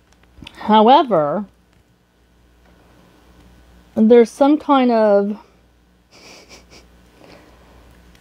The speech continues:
for some reason,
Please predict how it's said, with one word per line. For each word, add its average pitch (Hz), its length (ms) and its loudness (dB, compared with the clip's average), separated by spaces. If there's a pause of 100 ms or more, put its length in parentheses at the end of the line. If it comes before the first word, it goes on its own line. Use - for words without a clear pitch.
(1300)
for 247 120 4
some 311 320 0
reason, 247 580 -2